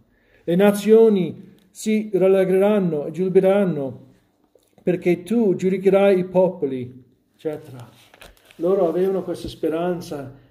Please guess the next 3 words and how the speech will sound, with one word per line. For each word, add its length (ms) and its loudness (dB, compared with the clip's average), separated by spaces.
e 160 -16
qui 760 -4
Simeone 960 -4